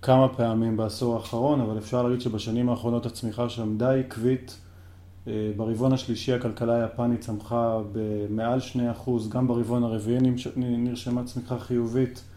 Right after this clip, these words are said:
הצמיחה לנפש ביפן אפילו הייתה גבוהה מארצות הברית ומגרמניה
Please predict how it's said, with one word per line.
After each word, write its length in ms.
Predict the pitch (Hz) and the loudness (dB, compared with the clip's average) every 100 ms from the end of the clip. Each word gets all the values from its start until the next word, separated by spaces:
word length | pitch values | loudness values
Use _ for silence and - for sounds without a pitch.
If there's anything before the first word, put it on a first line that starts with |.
| - - - - - - | -20 -20 -20 -20 -14 -10
הצמיחה 400 | - 123 - 143 | -4 -2 4 6
לנפש 440 | 135 139 139 117 | 6 4 2 -2
ביפן 420 | 117 120 131 127 | 0 0 2 0
אפילו 260 | 120 - 127 | 0 2 0
הייתה 180 | 123 120 | 2 0
גבוהה 340 | 113 117 120 | 2 4 6
מארצות 340 | 120 110 - | 4 2 -2
הברית 240 | 117 120 120 | -2 0 0
ומגרמניה 640 | 113 104 107 113 131 139 | 0 0 0 2 2 2